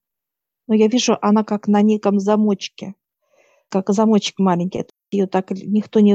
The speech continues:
не откроет просто так. Вы получите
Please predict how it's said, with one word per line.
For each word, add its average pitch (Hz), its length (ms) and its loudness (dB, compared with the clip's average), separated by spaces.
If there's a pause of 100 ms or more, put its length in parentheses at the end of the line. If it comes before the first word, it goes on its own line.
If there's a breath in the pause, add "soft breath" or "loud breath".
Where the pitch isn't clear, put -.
не 208 140 2
откроет 214 520 -4
просто 180 340 -4
так. - 240 -8 (560 soft breath)
Вы 208 320 0
получите 196 600 -2